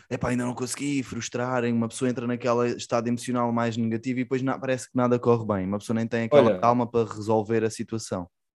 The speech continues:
Speaker 1: não é? Daí ser importante nós quando estamos a, muito dentro de uma situação que está a ser desafiante emocionalmente, é importante nós sairmos e dissociarmos um bocadinho da situação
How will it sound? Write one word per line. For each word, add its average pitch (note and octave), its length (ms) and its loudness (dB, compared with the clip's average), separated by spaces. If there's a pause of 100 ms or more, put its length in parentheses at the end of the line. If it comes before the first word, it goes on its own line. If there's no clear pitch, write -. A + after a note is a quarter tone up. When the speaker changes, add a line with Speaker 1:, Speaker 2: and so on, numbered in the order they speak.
(160)
Speaker 1:
não G#2 120 -2
é? A2 120 2
Daí A2+ 260 2
ser A#2+ 180 0
importante A#2+ 560 -2 (420)
nós A#2+ 340 0 (420)
quando A#2+ 180 6
estamos C#3 400 2
a, A2 240 8 (460)
muito C3+ 400 4
dentro C3 320 4
de B2 60 4
uma A#2+ 120 6
situação A#2 560 2
que A2+ 60 -4
está A#2 160 2
a A2+ 60 4
ser A2+ 180 -2
desafiante A2 560 0
emocionalmente, G#2+ 640 0
é - 20 4
importante A#2 300 0
nós A#2 200 4
sairmos A#2 840 -2 (220)
e G2+ 80 -12
dissociarmos A2+ 960 2
um A2+ 80 0
bocadinho A2 280 0
da G#2+ 100 0
situação A#2 680 -4